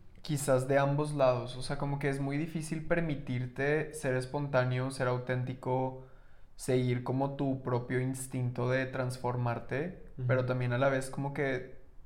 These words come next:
Speaker 1: es difícil como también al principio más, siento yo, como que es algo que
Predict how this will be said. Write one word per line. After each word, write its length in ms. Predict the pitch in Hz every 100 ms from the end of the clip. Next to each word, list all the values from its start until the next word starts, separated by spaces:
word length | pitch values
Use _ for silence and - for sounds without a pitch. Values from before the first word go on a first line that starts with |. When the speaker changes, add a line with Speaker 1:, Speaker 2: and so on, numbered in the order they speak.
| -
Speaker 1:
es 200 | 123 127
difícil 680 | 127 131 - 139 - 131 135
como 480 | 143 147 143 131 120
también 380 | 127 127 127 127
al 140 | 123 131
principio 580 | 139 139 - 127 127 131
más, 300 | 131 123 123
siento 260 | 127 127
yo, 240 | 131 123 123
como 180 | 139 135
que 80 | 131
es 80 |
algo 240 | 135 135 139
que 400 | 165 160 156